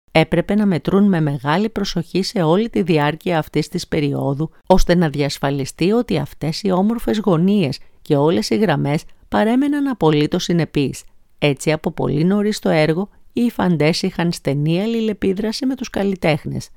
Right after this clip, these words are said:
οι οποίοι έρχονταν για επισκέψεις και έβλεπαν τις ιδέες και τις προτάσεις των υφαντών. Έτσι, προφανώς, οι υφαντές ανταποκρίνονται κυρίως στο έργο τέχνης και στις πληροφορίες που τους δίνουν οι καλλιτέχνες σχετικά με τις έννοιες και τα νοήματα του έργου.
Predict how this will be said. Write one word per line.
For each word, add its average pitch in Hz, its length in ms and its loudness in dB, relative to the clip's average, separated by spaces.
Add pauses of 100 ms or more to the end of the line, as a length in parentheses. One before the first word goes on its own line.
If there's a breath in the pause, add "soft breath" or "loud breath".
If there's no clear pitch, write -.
(100)
οι 175 140 6
οποίοι 156 440 2
έρχονταν 170 540 0
για 147 160 0
επισκέψεις 143 800 -4
και - 100 -2
έβλεπαν 202 520 2
τις - 180 -4
ιδέες 151 440 2
και 151 100 -4
τις 156 180 -6
προτάσεις 143 580 -2
των 240 160 0
υφαντών. 190 580 0 (480)
Έτσι, 151 280 2
προφανώς, 151 600 0 (320)
οι 160 160 4
υφαντές 143 560 0
ανταποκρίνονται 170 840 0
κυρίως 156 460 2
στο - 140 -2
έργο 151 360 2
τέχνης 135 460 -4 (300 soft breath)
και 226 120 -4
στις 220 220 -4
πληροφορίες 165 760 0
που 202 120 -2
τους 160 200 2
δίνουν 165 360 2
οι 175 60 -2
καλλιτέχνες 139 840 -2 (240 soft breath)
σχετικά - 480 -2
με 254 120 2
τις - 240 -4
έννοιες 180 460 2
και 220 100 -6
τα 180 140 -2
νοήματα 156 560 0
του 147 120 0
έργου. 135 400 -2